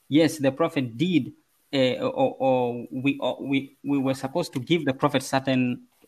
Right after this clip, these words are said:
a respect that we don't give others. For example, we hold the Prophet of a, of a higher standard. That's true. And, uh, because of this respect and reverence we have for the Prophet, we don't,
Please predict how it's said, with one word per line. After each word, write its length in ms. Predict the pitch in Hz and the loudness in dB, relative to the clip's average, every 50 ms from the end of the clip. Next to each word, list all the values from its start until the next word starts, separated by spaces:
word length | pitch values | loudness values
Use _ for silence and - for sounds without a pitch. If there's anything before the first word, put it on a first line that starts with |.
| - - - - - - | -16 -10 -8 -6 -6 -2
a 80 | - 143 | -2 2
respect 600 | 123 135 135 - - - - 180 151 - - 127 127 | 2 2 2 2 2 4 4 4 4 4 0 -2 -2
that 120 | 131 123 | -2 0
we 120 | 127 127 123 | 0 0 2
don't 280 | 120 147 147 127 117 | 4 4 4 4 2
give 220 | 117 135 131 127 - - | 2 0 0 0 0 2
others. 340 | 131 123 117 123 - - - - | 2 2 2 0 -8 -14 -14 -10
For 100 | - 123 | -8 -8
example, 280 | 127 117 123 123 123 123 | -6 -2 -2 -2 0 -2
we 80 | 123 120 | -2 -4
hold 360 | 120 123 165 165 165 143 123 | -2 2 2 4 4 4 2
the 80 | 135 | 0
Prophet 360 | 131 - 131 117 - 131 120 - | 0 -2 -4 -4 -2 -4 -2 -2
of 180 | 123 113 117 | -4 -4 -4
a, 100 | 117 113 - - - - - _ - | -6 -6 -6 -10 -20 -20 -20 _ -4
of 140 | 131 123 127 | -2 0 0
a 40 | 127 | 0
higher 300 | - - 131 131 131 131 | 0 2 2 2 2 2
standard. 420 | - - 135 135 127 113 117 113 | 0 2 2 2 4 2 2 2
That's 260 | 120 123 - - - | 0 0 -2 -4 -10
true. 360 | - - - 175 135 113 - _ _ - - - _ _ - | -8 -6 -2 -2 -2 -2 -4 _ _ -20 -20 -20 _ _ 0
And, 260 | 139 139 139 139 131 135 | 2 4 4 4 4 4
uh, 260 | 131 131 123 123 120 - - _ _ _ _ _ _ _ - | 4 4 4 2 0 -4 -8 _ _ _ _ _ _ _ 0
because 280 | 131 131 - 170 180 170 | 0 2 4 4 4 4
of 160 | 156 127 123 | 2 2 4
this 260 | 151 151 - - - | 2 2 2 0 -2
respect 680 | 143 151 - - - - - - 220 - - - - - _ - | -2 -2 -2 -4 -6 -4 -2 -2 -2 -4 -6 -12 -20 -12 _ 0
and 160 | 135 131 123 | 2 2 4
reverence 480 | 127 147 160 147 131 135 131 131 - - | 4 4 2 2 2 0 -2 -2 -2 -2
we 80 | 139 123 | -2 -2
have 240 | 117 135 - - | 0 -2 -2 -4
for 140 | - - 165 | -4 -4 -6
the 100 | - - | -6 -6
Prophet, 480 | - - 196 202 196 196 196 196 196 - - - - _ _ _ | -2 0 0 0 0 0 -4 -6 -6 -8 -16 -20 -20 _ _ _
we 220 | - 127 135 131 123 | -2 2 2 2 2
don't, 360 | 117 143 147 143 131 135 | 2 2 2 2 2 0